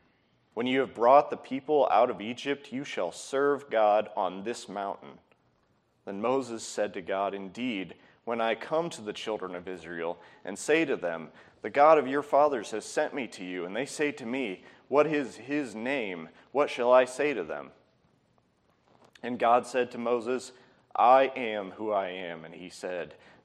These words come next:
"Thus you shall say to the children of Israel, 'I am has sent me to you.'"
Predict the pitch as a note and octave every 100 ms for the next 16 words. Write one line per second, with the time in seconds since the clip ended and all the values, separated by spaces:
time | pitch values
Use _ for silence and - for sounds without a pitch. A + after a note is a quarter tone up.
0 | G#2 A2+ A#2 - - A2+ - G2 - -
1 | A#2 A#2 - F2+ - - B2 A2 G2 F2+
2 | F2+ A2 A2+ A#2 A#2 A#2+ - - - -
3 | A2+ C3+ C#3+ - C3+ A2 F2 F2 G2+ F2+
4 | - B2+ A2+ E2+ G#2+ G2+ - F#2+ F#2+ G2
5 | D2+